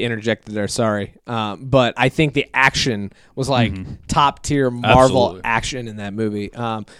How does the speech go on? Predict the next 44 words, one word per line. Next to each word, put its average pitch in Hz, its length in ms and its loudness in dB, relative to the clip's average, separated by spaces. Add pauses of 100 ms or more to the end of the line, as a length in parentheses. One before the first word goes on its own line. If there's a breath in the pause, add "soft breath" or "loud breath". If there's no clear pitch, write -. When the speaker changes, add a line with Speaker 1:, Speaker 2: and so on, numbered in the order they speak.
(140)
Speaker 1:
my 151 300 6
one, 185 440 8
like, 156 220 2
little 156 240 2
beef 143 240 -2
with 139 160 -4
it 135 180 -2
is 127 140 -4
it 127 260 -4
started 143 440 2
to 135 100 0
get 131 440 0 (540)
a 131 80 0
little 135 320 2
C 156 340 -4
G 143 260 -2
I 131 240 0
heavy 143 360 -2
with 135 260 -4
the 127 120 -4
Speaker 2:
Yeah. 117 160 0
Speaker 1:
spoiler 131 460 0
alert, 120 320 -2
like, 113 200 -8
dragons 120 460 -4
in 123 100 -10
Speaker 2:
Dragons 120 120 -10
Speaker 1:
the 117 40 -8
Speaker 2:
and 120 60 -6
Speaker 1:
end. 120 140 -6
Speaker 2:
stuff, 120 80 -10
Speaker 1:
But, 127 180 -2
Speaker 2:
yeah. 104 460 -4
Speaker 1:
um, 117 80 -4
aside 156 340 4
from 151 140 -4
that, 139 340 -2
really, 156 380 4
really 143 260 4
enjoyed 131 380 0
it, 127 200 -2
and 117 440 -6 (340 soft breath)
I 127 120 -2
think 143 580 -6